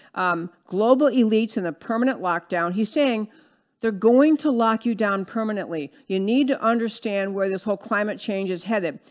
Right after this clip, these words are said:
It's not going to end. It, we're using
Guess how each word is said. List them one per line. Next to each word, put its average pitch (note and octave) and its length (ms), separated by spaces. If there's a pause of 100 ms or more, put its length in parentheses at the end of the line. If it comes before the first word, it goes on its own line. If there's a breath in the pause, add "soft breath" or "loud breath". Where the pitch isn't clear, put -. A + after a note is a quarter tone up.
(160 soft breath)
It's A3+ 240
not G#3+ 800 (260 soft breath)
going A3 420
to B3 220
end. D#3 440 (1080)
It, A3 220
we're A3 80
using B3+ 480